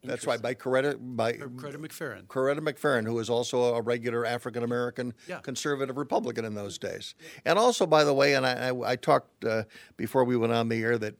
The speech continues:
Speaker 1: that you don't mind talking about this, but, uh, uh, a number of years ago, uh,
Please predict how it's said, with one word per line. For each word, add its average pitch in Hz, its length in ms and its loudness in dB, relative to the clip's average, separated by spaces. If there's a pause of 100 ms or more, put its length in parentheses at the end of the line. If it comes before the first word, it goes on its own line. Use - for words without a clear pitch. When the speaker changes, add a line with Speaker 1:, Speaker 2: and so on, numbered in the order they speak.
Speaker 1:
that 113 220 -6
you 120 140 -6
don't 120 260 0
mind 117 320 -4
talking 131 320 -2
about 98 280 -8
this, 113 220 -8
but, - 240 -4 (380)
uh, 107 460 -2 (420)
uh, - 280 -14 (920)
a 143 80 2
number 180 400 4
of 147 100 2
years 156 360 2
ago, 113 560 -4 (180)
uh, 113 440 -2